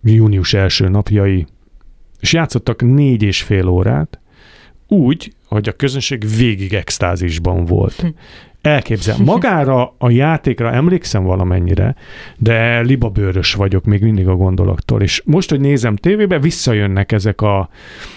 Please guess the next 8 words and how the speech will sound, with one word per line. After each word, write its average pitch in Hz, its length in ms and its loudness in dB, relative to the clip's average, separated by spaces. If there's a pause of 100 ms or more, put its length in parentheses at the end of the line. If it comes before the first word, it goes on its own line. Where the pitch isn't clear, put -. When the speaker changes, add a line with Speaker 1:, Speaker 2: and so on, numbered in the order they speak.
(140)
Speaker 1:
hogy - 140 -2
hogy 143 200 2
néz 123 220 2
ki 110 120 -4
a 98 40 -2
stadion 101 440 0
kívülről, 113 640 2
belülről. 107 840 2